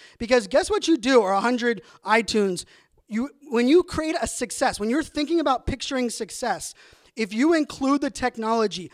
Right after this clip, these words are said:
or you include the what or the how, you will never be open to change. If, if I said, "I'm gonna do a hundred Periscope episodes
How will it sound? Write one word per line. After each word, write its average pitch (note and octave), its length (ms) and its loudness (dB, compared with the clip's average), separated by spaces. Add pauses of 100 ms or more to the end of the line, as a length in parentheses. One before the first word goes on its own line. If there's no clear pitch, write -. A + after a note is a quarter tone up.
(160)
or G3+ 120 -6
you A#3 160 0
include C#4 720 0 (240)
the G#3+ 100 4
what G#3+ 460 2
or A3+ 160 2
the G#3 140 -2
how, F3+ 680 -6 (480)
you A#3 180 2
will C#4 160 2
never C4+ 400 0
be B3+ 280 -6
open A#3+ 340 4
to A#3 100 -8
change. C4 340 -4
If, A3+ 140 0 (220)
if A3 100 -2
I D#4 140 0
said, D#4+ 160 2
"I'm B3 140 0
gonna C4 100 2
do B3 140 6
a G3 60 2
hundred C4+ 440 -2 (200)
Periscope A#3+ 640 2
episodes F#3+ 720 -4